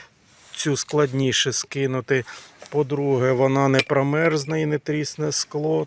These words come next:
тут не промерзає. І по-третє, мін-, менш будуть забруднювати, бо тут складніше забруднити. Так що ось такий аналог. Підписуйтесь на канал, ставте вподобайку. Па-па!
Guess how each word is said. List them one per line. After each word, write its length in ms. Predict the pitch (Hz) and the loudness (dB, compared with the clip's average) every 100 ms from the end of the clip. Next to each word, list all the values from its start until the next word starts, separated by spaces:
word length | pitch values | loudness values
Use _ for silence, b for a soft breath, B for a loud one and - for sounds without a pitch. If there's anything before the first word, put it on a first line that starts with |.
| - | -6
тут 220 | 135 131 | -12 -8
не 140 | 131 | -10
промерзає. 960 | 127 139 135 139 135 120 135 139 135 131 B B | -6 -4 -2 -2 -4 -4 -2 0 0 -4 B B
І 100 | 226 | -6
по-третє, 580 | 190 160 - 170 170 151 | 0 2 4 2 2 0
мін-, 300 | 135 147 143 113 | 0 0 -2 -2
менш 300 | 135 143 123 | -4 -2 -4
будуть 340 | 120 127 131 | -6 -6 -6
забруднювати, 760 | 117 131 135 156 127 127 117 123 | -4 -4 -2 -2 -2 -2 -2 -4
бо 200 | 113 131 | -4 -4
тут 200 | 127 120 | -4 -8
складніше 840 | - 127 117 120 117 110 - 123 B B B B 120 | -4 -4 -2 -4 -4 -4 -4 -6 B B B B -8
забруднити. 880 | 113 113 120 120 113 117 - 123 113 B B B B - | -8 -6 -6 -6 -6 -8 -8 -12 -12 B B B B -4
Так 180 | 240 214 | -2 -2
що 260 | - 190 - | -2 -4 4
ось 240 | 185 - | 4 4
такий 460 | - 151 - 160 156 | 0 0 0 0 0
аналог. 720 | - 160 196 202 190 180 - - | -2 2 6 6 6 4 -2 -8
Підписуйтесь 880 | 156 135 - 139 - 120 135 113 131 | -8 -6 -6 -6 -6 -6 -6 -6 -8
на 120 | 127 | -10
канал, 460 | - 131 143 147 | -8 -6 -2 -4
ставте 460 | 139 - 147 123 147 | -4 -4 -4 -4 -8
вподобайку. 840 | 120 - 127 135 143 156 151 165 151 | -8 -10 -6 -4 0 -2 -4 -10 -8
Па-па! 400 | - 143 185 208 | -2 -2 0 -2